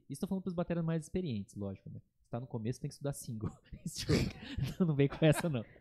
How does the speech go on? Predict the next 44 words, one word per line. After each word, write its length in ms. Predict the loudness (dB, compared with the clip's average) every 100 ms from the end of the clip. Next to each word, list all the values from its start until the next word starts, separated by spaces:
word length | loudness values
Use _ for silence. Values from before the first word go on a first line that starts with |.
| -20 -14 -12 -12 -12 -10 4
E 80 | 8
rudimento 460 | 10 10 10 10
também, 320 | 8 4 4 2
porque, 180 | 2 4 4
ah, 240 | 2 0
não, 180 | -2 -2
não 80 | -2
precisa 180 | -2 0
estudar 140 | 2
rudimento. 400 | 4 2 0 2
Não, 120 | 0
precisa 340 | -2 -4 -2 -2
sim. 180 | -4 -6
Você 120 | -8
quer 140 | -8
tocar 360 | -8 -8 -6 -2
bem, 180 | -2 -2
você 60 | -4
tem 100 | -10
que 60 |
estudar. 360 | -6 -4 -2 -4 _ _
Agora, 420 | 4 6 6 4 -6 _ _ 0
pode 220 | 4 4 2
ser 200 | -2 -2
que 260 | 0 -2
depois 420 | 0 0 6 6 6
de 60 |
você 240 | 0 -4 -4
estudar, 480 | -4 -4 -2 0
você 280 | 0 -2 -2
escolha 560 | -2 -4 0 2 4 2
não 180 | 0 0
dar 140 | -2
tanta 460 | 0 -2 -2 -2 -6
atenção 420 | -6 -6 -6 -6
pra 180 | -4 -2
isso. 380 | -2 -4 -8 _ _ _
Pode 180 | -2 0
ser 80 | -2
que 60 | -2
depois 240 | 2 2
você 200 | 2 -2
escolha, 300 | -2 -2 -2
não, 240 | 0 -2